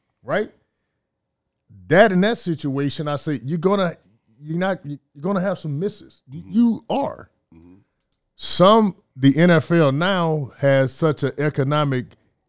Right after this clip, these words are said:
Speaker 1: impact that some teams can absorb those misses.
Speaker 2: Mm.
Speaker 1: Some can't. They gotta live with it, right?
Speaker 2: Facts.
Speaker 1: But Derek Brooks, I'll start up front.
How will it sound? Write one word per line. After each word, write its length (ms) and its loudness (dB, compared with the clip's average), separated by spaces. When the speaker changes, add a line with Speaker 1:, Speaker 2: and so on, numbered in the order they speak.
Speaker 1:
impact 540 0
that 180 -2
some 280 -2
teams 340 0
can 180 -2
absorb 480 -4
those 200 -6
misses. 540 -12
Speaker 2:
Mm. 400 -20
Speaker 1:
Some 320 4
can't. 340 4
They 80 -8
gotta 200 0
live 260 6
with 160 -6
it, 80 -20
right? 260 -2
Speaker 2:
Facts. 200 -20
Speaker 1:
But 200 2
Derek 320 2
Brooks, 480 4
I'll 180 0
start 280 2
up 120 0
front. 300 -6